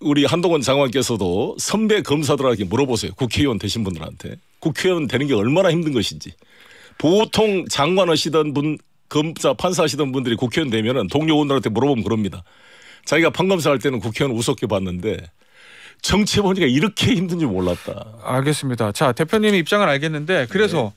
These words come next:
Speaker 1: 네.
Speaker 2: 한동훈 장관을 탄핵해야 된다고 보시는 겁니까?
Speaker 1: 그렇습니다.
Speaker 2: 당내에서는 아직 탄핵 추진에 명단을 올리진 않았잖아요.
Speaker 1: 네, 그 아마 검토 중인 걸로 알고 있고, 저도 그걸 보완해서 쭉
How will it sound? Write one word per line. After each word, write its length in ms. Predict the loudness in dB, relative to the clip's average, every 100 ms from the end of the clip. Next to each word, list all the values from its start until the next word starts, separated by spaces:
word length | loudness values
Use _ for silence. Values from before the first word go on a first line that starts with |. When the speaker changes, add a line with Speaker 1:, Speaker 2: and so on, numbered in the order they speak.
| -14
Speaker 1:
네. 100 | -6
Speaker 2:
한동훈 340 | -2 2 2
장관을 400 | 2 2 2 2
탄핵해야 480 | 0 0 0 0 0
된다고 240 | 0 0 -2
보시는 240 | -4 -6
겁니까? 340 | -6 -8 -12 -16
Speaker 1:
그렇습니다. 600 | -6 -2 0 -2 -4 -6 -14 -20 -20 _
Speaker 2:
당내에서는 760 | 0 4 4 4 4 2 0 -6 _
아직 340 | -4 -4 -6 -6
탄핵 280 | -2 -2 -4
추진에 420 | -6 -2 0 -2 -4 -6
명단을 360 | -4 -2 0 0
올리진 260 | -2 -2
않았잖아요. 480 | -4 -4 -6 -4 0
Speaker 1:
네, 400 | 2 4 4 0
그 120 | -2 0
아마 140 | 0
검토 340 | 0 -2 -2
중인 240 | -2 -2 0
걸로 180 | 2 2
알고 200 | 2 0
있고, 260 | 0 -4
저도 320 | -2 0 0 0
그걸 180 | 0 -2
보완해서 600 | 2 2 2 0 -2 -4
쭉 320 | -4 -6